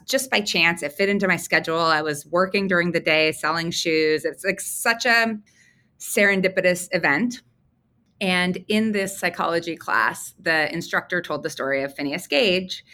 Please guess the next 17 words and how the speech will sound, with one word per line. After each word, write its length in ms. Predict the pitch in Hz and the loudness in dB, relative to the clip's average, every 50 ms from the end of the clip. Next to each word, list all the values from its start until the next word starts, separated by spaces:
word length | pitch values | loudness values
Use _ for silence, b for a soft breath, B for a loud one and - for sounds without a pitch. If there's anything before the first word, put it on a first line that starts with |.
| B B B B B B B - | B B B B B B B -2
and 220 | 202 196 196 190 185 | 0 2 2 0 -2
how 720 | - - 214 202 190 190 185 180 180 180 180 175 - - - _ - | -2 2 4 4 6 6 4 4 2 2 0 0 -2 -6 -10 _ -10
this 440 | 170 156 190 175 175 - - - - _ - | -4 0 0 0 0 -2 -8 -12 -10 _ 2
accident 760 | 208 220 240 247 240 - - 190 151 143 143 156 - - - _ - | 4 4 4 2 0 -8 -8 -6 -4 -2 -2 -4 -4 -6 -10 _ -2
that 400 | - 165 156 151 156 160 151 - - _ _ - - | 2 4 6 6 6 4 2 0 -8 _ _ -6 -6
ablated 580 | 180 147 175 170 165 165 170 165 160 151 - | -4 -2 2 2 4 4 4 2 0 -2 -2
part 220 | - - 156 156 165 | -4 -2 -2 0 -2
of 100 | 147 - | -2 -4
his 420 | 160 151 151 151 151 147 - - _ _ - - | -4 -4 -2 -4 -4 -6 -10 -12 _ _ -16 -8
frontal 280 | - 160 160 - 170 156 | -8 -6 -6 -4 -6 -6
lobe 440 | 151 139 117 123 135 160 175 190 240 240 b b b b b b b b b - | -4 -4 -4 -4 -4 -6 -6 -8 -10 -12 b b b b b b b b b -8
left 420 | 208 208 220 240 285 277 277 - | -4 -2 -2 -2 -2 -2 -6 -12
him 640 | - - - - 220 208 202 202 208 202 196 196 196 - - _ - | -14 -12 -6 -4 -2 -2 0 0 -2 -2 -4 -4 -8 -10 -10 _ -8
a 80 | - | -6
different 320 | 170 - 175 - 175 - - | -2 -2 -2 -2 -4 -8 -8
person. 560 | - - - - - - - - - 196 - - | -8 -12 -12 -12 -14 -14 -14 -14 -16 -16 -16 -14
So 500 | - - - 202 180 170 170 160 - | -10 -2 0 2 4 4 4 2 0